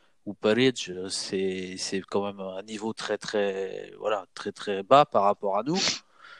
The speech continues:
Donc voilà, est-ce qu'aujourd'hui, on a une alternative, euh, réelle à Otamendi quand on sait qu'apparemment, Todibo, euh, avec son histoire de la console PlayStation, euh, il est plutôt en mode, euh,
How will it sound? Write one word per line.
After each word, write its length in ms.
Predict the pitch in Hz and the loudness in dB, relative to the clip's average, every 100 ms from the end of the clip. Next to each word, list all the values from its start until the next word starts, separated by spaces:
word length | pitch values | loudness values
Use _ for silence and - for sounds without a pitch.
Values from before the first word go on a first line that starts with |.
| _ - | _ 0
Donc 160 | 123 | 6
voilà, 240 | 131 143 131 | 10 10 10
est-ce 100 | 131 | 6
qu'aujourd'hui, 540 | 147 135 139 135 185 | 0 0 0 0 0
on 120 | 165 | 0
a 120 | 143 139 | 2 2
une 100 | 135 | 2
alternative, 840 | 131 - 127 127 127 - 165 160 | 0 2 0 0 -2 -2 -4 -2
euh, 640 | 123 117 113 113 110 110 113 | -2 0 0 0 0 -2 -2
réelle 320 | 120 143 143 | 4 6 8
à 100 | 123 | 6
Otamendi 680 | 127 - 127 131 131 135 185 | 4 0 0 0 -6 -6 -6
quand 260 | - 135 | -6 -8
on 60 | 131 | -8
sait 180 | - 156 | -8 0
qu'apparemment, 540 | 131 - 123 131 151 | 2 8 8 6 0
Todibo, 600 | - 127 123 120 160 156 | -6 -8 -8 -2 0 2
euh, 280 | 127 120 117 _ _ _ _ | 2 0 -2 _ _ _ _
avec 220 | 117 123 | -2 -2
son 180 | - 127 | -4 -8
histoire 320 | 123 - 135 | -8 0 2
de 100 | 120 | 2
la 140 | 117 113 | 2 0
console 420 | - 120 - 120 | -2 -6 -4 -4
PlayStation, 600 | - 117 - 117 170 165 139 | -4 -6 -4 -2 4 4 2
euh, 180 | 117 | -4
il 120 | 117 117 | -2 -2
est 60 | |
plutôt 480 | 110 123 - 135 120 | -4 -8 0 2 2
en 140 | 117 | 0
mode, 260 | 120 131 120 | 2 2 4
euh, 340 | 110 107 107 | 2 4 0